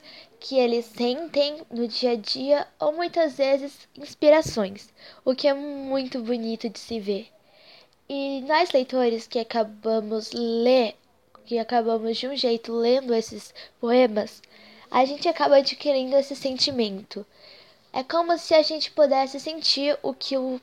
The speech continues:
poeta sentiu escrevendo esses poemas, o que é muito legal e interessante. Existem vários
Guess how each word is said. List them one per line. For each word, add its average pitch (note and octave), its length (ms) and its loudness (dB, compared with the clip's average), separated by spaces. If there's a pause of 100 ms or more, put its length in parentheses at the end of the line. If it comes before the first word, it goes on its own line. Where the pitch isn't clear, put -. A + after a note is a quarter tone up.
poeta B3 400 4
sentiu A#3+ 400 -4
escrevendo A3+ 480 -2
esses A3 240 -8
poemas, G#3 460 -6
o A3+ 60 -6
que B3+ 120 -12
é B3+ 40 -6
muito A#3+ 540 -6
legal G3+ 460 -2
e G3+ 40 -8
interessante. G3 960 -10 (1040)
Existem D4+ 760 2
vários A#3+ 800 2